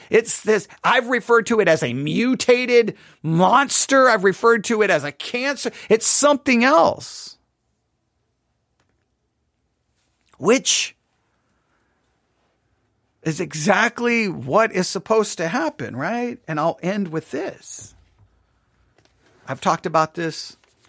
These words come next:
so many times that at this point,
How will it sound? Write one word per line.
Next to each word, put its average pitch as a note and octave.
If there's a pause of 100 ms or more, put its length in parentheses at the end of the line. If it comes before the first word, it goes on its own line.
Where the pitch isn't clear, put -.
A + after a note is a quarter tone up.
(200)
so G3
many B2+
times G3 (880)
that C3+
at C#3+
this G#3+
point, B2